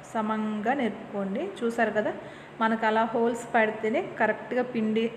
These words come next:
రెడీ అయిపోయింది, పులిసింది. ఇది దోశకి పర్ఫెక్ట్గా రెడీ అయిందని అర్థమండి.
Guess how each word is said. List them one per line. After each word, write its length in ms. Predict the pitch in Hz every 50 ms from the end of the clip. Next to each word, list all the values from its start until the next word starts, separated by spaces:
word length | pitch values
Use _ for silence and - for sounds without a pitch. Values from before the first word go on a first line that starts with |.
| - -
రెడీ 320 | 220 226 226 226 214 233 240
అయిపోయింది, 640 | 226 233 226 233 - 220 208 202 202 202 196 226
పులిసింది. 600 | - - 226 214 214 220 214 - 220 208 202 226
ఇది 340 | 247 240 226 208 233 294 - -
దోశకి 400 | 202 214 214 220 214 214 - 277
పర్ఫెక్ట్గా 680 | - - 220 208 202 - 226 208 - - - 214 240
రెడీ 300 | 233 220 208 196 196 202
అయిందని 340 | 214 214 208 202 202 202 196
అర్థమండి. 560 | 190 190 185 190 190 190 190 190 190 262 339